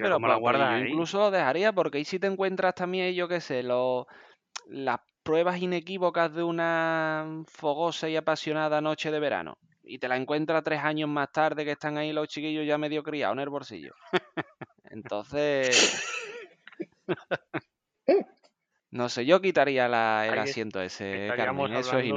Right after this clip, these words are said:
Speaker 1: inútil.
Speaker 3: estaríamos hablando claramente, en ese caso, de una muda sucia.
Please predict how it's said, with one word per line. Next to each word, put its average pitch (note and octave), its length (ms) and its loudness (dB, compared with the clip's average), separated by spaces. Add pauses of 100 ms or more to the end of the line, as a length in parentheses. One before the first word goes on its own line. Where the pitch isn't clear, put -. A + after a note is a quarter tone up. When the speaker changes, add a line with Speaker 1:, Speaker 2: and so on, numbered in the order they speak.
(160)
Speaker 1:
inútil. B2+ 200 -14 (240)
Speaker 3:
estaríamos A2+ 400 -10
hablando B2 340 -6
claramente, A#2+ 800 -6
en A2+ 100 -12
ese A#2 140 -16
caso, B2 200 -8
de B2 60 -8
una A#2+ 140 -6
muda A#2+ 260 -8
sucia. - 420 -16